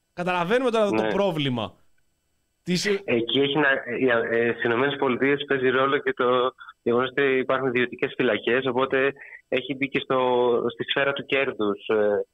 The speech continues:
Speaker 2: ε, των υπαρχικρατούμενων με κρατικές υποχωρη-, επιχορηγήσεις κτλ. Επι-, επομένως υπάρχει επιπλέον λόγος για την, για την αυστηροποίηση
Speaker 1: Ο-
Speaker 2: ποινών.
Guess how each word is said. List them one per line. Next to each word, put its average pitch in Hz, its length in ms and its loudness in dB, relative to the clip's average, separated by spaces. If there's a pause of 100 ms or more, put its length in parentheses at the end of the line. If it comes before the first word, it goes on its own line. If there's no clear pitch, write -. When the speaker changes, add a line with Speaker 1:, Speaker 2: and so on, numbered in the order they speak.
(420)
Speaker 2:
ε, 104 260 -2
των 107 140 0
υπαρχικρατούμενων 110 760 0
με 127 80 -2
κρατικές 120 460 -4
υποχωρη-, 113 400 -2
επιχορηγήσεις 110 640 -2
κτλ. 107 160 0 (720)
Επι-, 123 420 0
επομένως 135 340 0
υπάρχει 151 320 0
επιπλέον 151 400 -2
λόγος 98 480 0
για 107 140 -4
την, 107 220 0 (180)
για 110 260 -4
την 113 280 -2
αυστηροποίηση 107 680 -2
Speaker 1:
Ο- 170 60 -6
Speaker 2:
ποινών. 113 200 0